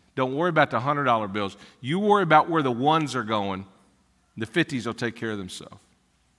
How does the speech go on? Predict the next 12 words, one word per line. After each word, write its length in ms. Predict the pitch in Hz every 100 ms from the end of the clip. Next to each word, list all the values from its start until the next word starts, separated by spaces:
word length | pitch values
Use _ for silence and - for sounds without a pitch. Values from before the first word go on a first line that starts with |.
| _ _ _ _ _ _
Number 200 | 160 160
five, 280 | 185 170 151
set 200 | 190 170
an 140 | 165
attainable 580 | 147 - 175 170 151 139
time 440 | - 170 175 165
frame 540 | 147 123 113 107 110 127 - _ _ _ _
to 100 | -
get 220 | 120 139 135
out 220 | 135 131
of 100 | 117
debt. 240 | 113 87